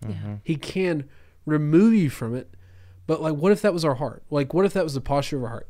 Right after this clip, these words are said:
Speaker 3: Even if you don't, God,
Speaker 2: Mm-hmm.
Speaker 3: like, you're still good.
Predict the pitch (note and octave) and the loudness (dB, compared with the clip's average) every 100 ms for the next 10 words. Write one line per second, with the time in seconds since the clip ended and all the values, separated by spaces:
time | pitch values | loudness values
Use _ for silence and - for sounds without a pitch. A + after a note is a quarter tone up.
0 | - F#3+ A3+ A#3 G#3 C#3 A#2+ A2+ G#2+ - | -2 0 4 2 0 -2 -4 -6 -8 -14
1 | - G2+ A#2+ - - - - - - _ | -14 -16 -16 -18 -20 -20 -20 -20 -20 _
2 | A#2+ G2+ G2+ G2 G2 - - - C3 B2 | -12 -10 -12 -14 -16 -20 -20 -6 -4 -2
3 | C3 - - C#3 D3+ B2+ G2+ G#2 | -4 -4 -4 -2 -2 -4 -10 -14